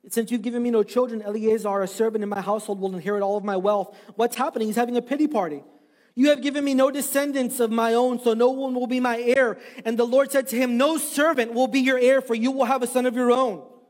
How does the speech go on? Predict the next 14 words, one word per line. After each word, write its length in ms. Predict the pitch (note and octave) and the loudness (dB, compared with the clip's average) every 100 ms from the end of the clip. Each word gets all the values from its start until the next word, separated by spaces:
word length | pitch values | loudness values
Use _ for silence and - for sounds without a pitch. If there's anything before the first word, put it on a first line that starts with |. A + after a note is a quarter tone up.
| _ _ _ _ _ _ _ _ _ _ _ | _ _ _ _ _ _ _ _ _ _ _
Look 220 | A3+ D#4+ E4+ | -2 0 0
up 120 | C#4+ | 0
into 200 | D4+ D#4+ | 0 2
the 80 | D4 | 0
sky. 480 | - C4 C4 A#3+ G#3 | 0 2 2 0 -2
Oh, 220 | A3 A3+ | -4 -2
watch 300 | F#3+ G#3 A3 | -2 -2 -4
this. 200 | G#3 F#3 | -6 -6
It's 120 | G#3 G#3 | -6 -2
amazing. 380 | A3+ B3+ A3+ | 0 0 -2
He 200 | A3+ C4+ | -2 2
reconfirms 680 | C#4 D#4 D#4+ D#4+ C#4 D4 D4 | 4 4 2 0 0 0 0
the 80 | C4 | -2
promise. 500 | C4 C4+ D#4 C4 - | -2 -2 0 -2 -6